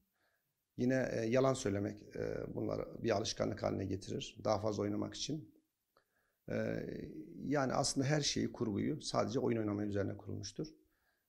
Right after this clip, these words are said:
E, bu çocuklarımızın oranı yüzde iki nokta altı. Bu önemli bir, e, sorundur. E, aslında sorunun internet kullanımı da önemli bir sorun ama tabii internet bağımlılığı ayrı bir başlık altında incelememiz lazım. E,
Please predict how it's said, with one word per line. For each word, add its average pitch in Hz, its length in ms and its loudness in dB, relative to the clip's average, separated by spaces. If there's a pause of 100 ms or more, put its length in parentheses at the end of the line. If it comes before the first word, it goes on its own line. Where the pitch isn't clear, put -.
(140)
E, 110 280 -4
bu 165 60 0
çocuklarımızın 113 600 2
oranı 123 280 4
yüzde 113 280 0
iki 110 160 -2
nokta 104 260 0
altı. 98 360 2 (800)
Bu 127 240 6
önemli 127 320 6
bir, 90 200 0 (220)
e, 107 120 -2
sorundur. 101 500 0 (640)
E, 123 80 -6
aslında 123 640 2
sorunun 135 320 4
internet 135 380 2
kullanımı 131 360 4
da 113 140 4
önemli 101 280 4
bir 104 60 -4
sorun 117 220 -2
ama 139 360 0 (220)
tabii 123 220 2
internet 135 400 0
bağımlılığı 113 380 6
ayrı 107 300 6
bir 104 280 0
başlık 104 340 0
altında 101 300 0
incelememiz 53 500 -2
lazım. 131 400 -2 (480)
E, 110 40 0